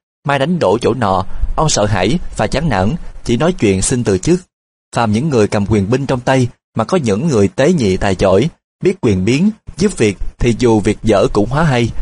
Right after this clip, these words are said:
mà không thì việc hay cũng hóa dở. Đó là điều các nhà chính trị nên chú ý. Trước tôi thấy cách làm việc của ông Toại rất lộn xộn, tôi đã muốn tìm người thay. Nhưng tìm ai? Người nói giỏi thì nhiều, mà người làm được việc thì ít.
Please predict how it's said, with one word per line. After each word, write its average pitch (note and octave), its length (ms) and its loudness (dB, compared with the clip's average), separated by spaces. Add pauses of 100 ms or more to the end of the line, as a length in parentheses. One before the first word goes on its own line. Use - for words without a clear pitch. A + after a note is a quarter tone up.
(260)
mà A2+ 120 0
không D#3 220 -2
thì G#2 200 0
việc G2 220 -2
hay D#3 220 0
cũng G2 260 0
hóa C#3 100 0
dở. A2 300 2 (460)
Đó D#3+ 80 2
là A2+ 200 2
điều G2+ 300 2 (160)
các F#3 180 -4
nhà A2 100 0
chính E3 200 -4
trị F#2+ 280 2 (120)
nên A2+ 160 -2
chú G2 120 0
ý. B2 240 2 (840)
Trước F#3+ 200 2
tôi B2+ 160 0
thấy C#3 160 0
cách F#3 280 -2
làm G#2+ 280 0
việc G2+ 180 2
của A2+ 100 2
ông C#3+ 200 -2
Toại F#2+ 280 0
rất C#3+ 220 -2
lộn G2 180 2
xộn, G2 300 0 (280)
tôi C#3 120 0
đã B2+ 100 2
muốn C3+ 280 2
tìm G#2+ 200 0
người G2 140 2
thay. C3 260 0 (400)
Nhưng F3 120 0
tìm G#2 220 -2
ai? C#3+ 240 2 (300)
Người G#2+ 140 2
nói D3+ 180 2
giỏi G#2 240 0
thì G#2 220 0
nhiều, G#2 260 2 (220)
mà A#2 80 0
người A2+ 180 2
làm G#2 240 2
được G2 240 -2
việc G2 200 2
thì G2 160 2
ít. F3+ 120 0